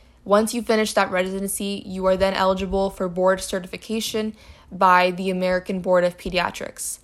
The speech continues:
This certification requires that you pass a written exam about pediatrics, and in order to remain certified, pediatricians need to go through recertification every seven years.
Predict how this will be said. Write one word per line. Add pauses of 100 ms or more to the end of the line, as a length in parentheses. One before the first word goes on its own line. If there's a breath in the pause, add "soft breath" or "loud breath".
(400 soft breath)
This
certification
requires
that
you
pass
a
written
exam
about
pediatrics, (420 loud breath)
and
in
order
to
remain
certified, (380 loud breath)
pediatricians
need
to
go
through
recertification
every
seven
years.